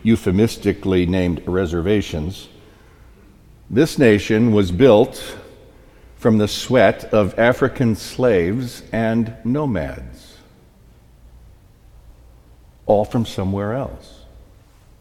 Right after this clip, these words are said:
And over several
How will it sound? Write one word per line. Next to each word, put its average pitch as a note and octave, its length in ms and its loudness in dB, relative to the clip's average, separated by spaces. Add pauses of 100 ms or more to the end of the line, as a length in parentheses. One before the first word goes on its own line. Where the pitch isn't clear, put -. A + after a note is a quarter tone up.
(2500)
And E2 120 -4
over A2+ 380 4
several A#2+ 520 4